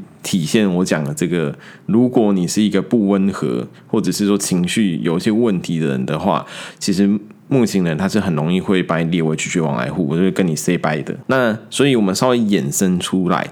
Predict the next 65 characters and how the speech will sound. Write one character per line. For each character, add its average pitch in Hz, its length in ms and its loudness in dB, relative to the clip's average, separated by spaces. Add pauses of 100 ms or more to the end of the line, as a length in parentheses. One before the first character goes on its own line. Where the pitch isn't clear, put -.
(100)
不 185 160 2
只 98 220 0
是 110 120 0
在 104 120 2
工 101 200 0
作 98 140 0
职 85 160 -2
场 80 180 -4
上， - 220 -4 (240)
如 147 160 2
果 165 140 4
你 110 100 2
自 127 160 0
己 107 140 0
的 92 100 2
女 90 240 0
朋 95 220 0
友 95 180 2
或 - 180 -4
者 90 140 -2
是 95 60 0
你 95 180 0
的 76 80 -2
男 85 300 -2
朋 90 240 0
友 92 240 0
也 117 120 2
是 175 140 0
木 175 180 2
星 101 160 -2
人 90 120 0
的 92 100 0
话， 107 160 2
那 113 140 2
你 98 120 2
可 95 160 -4
能 73 160 -2
也 62 120 -4
会 87 560 -2
建 110 240 0
议 98 180 2
你 78 100 -2
最 107 160 0
好 76 200 -2
就 90 120 -6
是 92 140 -4
要 92 160 2
稍 92 160 -4
微 82 140 0
控 95 260 -4
制 92 140 -2
一 78 80 0
下 78 260 -2
自 95 140 -2
己 73 40 -2
的 78 100 -4
脾 - 240 -12
气 71 320 -4
哦， 58 220 -8
因 107 160 0
为 107 300 2
如 139 240 6
果 123 240 2
你 92 180 0
在 104 320 2